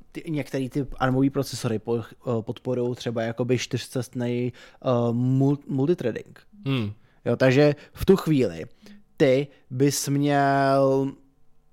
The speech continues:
Speaker 1: eh, tyjo.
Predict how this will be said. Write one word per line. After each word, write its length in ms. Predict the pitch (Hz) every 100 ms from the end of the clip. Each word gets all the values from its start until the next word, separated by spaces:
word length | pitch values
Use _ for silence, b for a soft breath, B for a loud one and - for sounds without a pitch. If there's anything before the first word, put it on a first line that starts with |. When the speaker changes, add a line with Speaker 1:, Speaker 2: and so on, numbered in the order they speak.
| - _ - - _ _ _ _ _ 120
Speaker 1:
eh, 580 | 113 110 110 107 110 107
tyjo. 500 | - 110 107 107 107